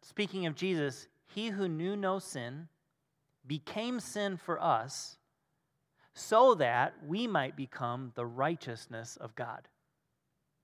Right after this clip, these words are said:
Righteousness is a gift. It's grace. And while we wait, we need to embrace God's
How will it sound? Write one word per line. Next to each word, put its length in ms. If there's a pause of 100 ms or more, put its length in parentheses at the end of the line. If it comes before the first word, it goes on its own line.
(200)
Righteousness 920 (580)
is 120
a 100
gift. 560 (760)
It's 160
grace. 720 (1500)
And 160
while 240
we 180
wait, 340
we 140
need 220
to 300
embrace 960 (220)
God's 500